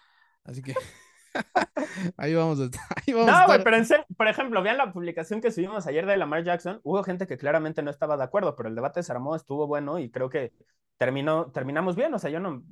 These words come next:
Speaker 2: no, no siento que me haya enojado con nadie ni que se hayan enojado conmigo. O sea,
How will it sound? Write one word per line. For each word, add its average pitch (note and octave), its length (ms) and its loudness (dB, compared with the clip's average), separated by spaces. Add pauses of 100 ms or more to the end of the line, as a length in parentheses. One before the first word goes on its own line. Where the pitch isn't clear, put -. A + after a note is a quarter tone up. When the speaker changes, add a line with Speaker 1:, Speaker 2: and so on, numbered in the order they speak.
Speaker 2:
no, B2+ 320 -8
no C#3 200 -8
siento C#3 340 -8
que - 80 -10
me C3 80 -6
haya D3 60 -6
enojado B2+ 260 -6
con A2+ 120 -12
nadie D3 200 -6
ni A2+ 100 -8
que A2+ 80 -20
se C#3 80 -12
hayan C3+ 180 -8
enojado A2+ 320 -10
conmigo. C#3 300 -8
O C#3 60 -6
sea, A#2 200 -10